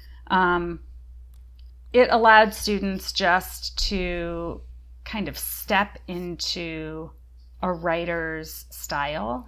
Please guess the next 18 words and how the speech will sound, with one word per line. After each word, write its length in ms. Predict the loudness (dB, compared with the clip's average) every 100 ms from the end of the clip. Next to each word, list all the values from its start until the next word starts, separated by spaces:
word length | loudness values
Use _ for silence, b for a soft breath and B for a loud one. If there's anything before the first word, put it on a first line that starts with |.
| -8
and 180 | -8 -6
try 300 | -4 -4 -2
that 220 | -2 -4
out 380 | -4 -4 -4 -6 -10
and 180 | -10 -10
see 240 | -10 -8
how 220 | -6 -6
it 120 | -6 -8 -8
felt. 460 | -6 -6 -8 -16 -20 b b b b b -2
Um, 540 | 2 2 2 -2 -8 -16 -20 -20 -20 -20 -20 -20 -14 -2
and 520 | 2 4 4 0 -4 -6
it 140 | -4 -2
made 180 | 0 2
me 140 | 2
think 680 | -2 -10 -6 -4 -4 -10 -6
about 680 | -4 0 2 2 0 -4 -8 -18 -20 -16
how 360 | -8 -4 -2
my 240 | -2 -4